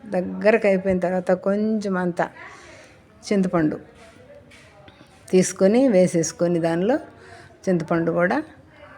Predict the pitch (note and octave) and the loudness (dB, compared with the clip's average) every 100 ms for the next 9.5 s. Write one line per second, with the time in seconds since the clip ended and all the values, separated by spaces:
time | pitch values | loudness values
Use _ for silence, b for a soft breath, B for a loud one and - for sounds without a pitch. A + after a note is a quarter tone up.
0 | - E3+ F#3 F#3+ F3+ F3 F3 E3+ F3 - | -6 0 4 4 4 2 0 -2 -4 -8
1 | - E3 - - - _ _ - E3+ F#3+ | -4 -4 -4 -10 -18 _ _ -6 2 4
2 | G#3+ G#3 F#3 F#3 A3 A#3 G#3 F3+ E3+ D#3+ | 6 6 4 4 4 6 4 4 2 2
3 | D3+ D3+ - - F3 E3 E3 D#3 D#3+ E3 | 0 -2 -6 -8 -4 -2 -2 -2 -8 -10
4 | - - F3+ G3+ G#3 G#3+ F#3+ F#3 F3+ F3+ | -16 -8 0 2 2 2 2 4 2 2
5 | F#3+ F3 F#3 F3 D#3+ - D#3+ F#3 F3 F#3 | 0 2 0 0 -2 -2 0 2 2 2
6 | G3 G3 G3 F3 E3+ F3+ E3 C#3+ - - | 2 2 0 0 0 -4 -4 -6 -10 -18
7 | B B B - F3 G3+ G3 G3+ G3 G3+ | B B B -4 0 4 6 4 4 2
8 | F#3+ F#3+ F#3 F#3 F3+ F3+ F#3 G3+ E3+ E3+ | 2 2 2 2 2 0 2 4 4 2
9 | E3+ D#3 D3 C3+ C3 | 2 0 0 -4 -8